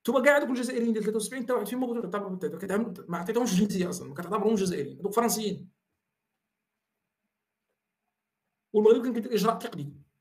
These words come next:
ما غيبقاش واحد هو جزائري والمغرب كيعرفو جزائري والدوله الجزائريه ما بغاتش تتعامل معاه، ما بغاتش تعطيه، ما بغاتش تعطيه الجنسيه الجزائريه وهو فرنسي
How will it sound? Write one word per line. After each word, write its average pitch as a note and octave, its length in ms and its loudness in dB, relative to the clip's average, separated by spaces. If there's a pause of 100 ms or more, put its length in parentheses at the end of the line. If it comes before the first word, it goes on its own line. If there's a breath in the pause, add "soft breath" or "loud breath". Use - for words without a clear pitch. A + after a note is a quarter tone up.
(680)
ما E3 80 2
غيبقاش G#3 280 2
واحد G3+ 180 0
هو G3+ 140 6
جزائري F#3+ 600 2 (760)
والمغرب D3+ 280 2
كيعرفو G3 260 2
جزائري F3+ 260 0
والدوله A3+ 260 -4
الجزائريه F#3 360 0
ما F3 60 2
بغاتش F3 240 -4
تتعامل D#3 220 -6
معاه، D3+ 100 -2
ما C#3 60 -4
بغاتش - 140 -6
تعطيه، A#2+ 280 -6 (500)
ما C3+ 60 -12
بغاتش D#3+ 200 -8
تعطيه D3 200 -8
الجنسيه C3+ 360 -6
الجزائريه B2+ 580 -8 (400)
وهو G#3+ 220 8
فرنسي A3 440 -4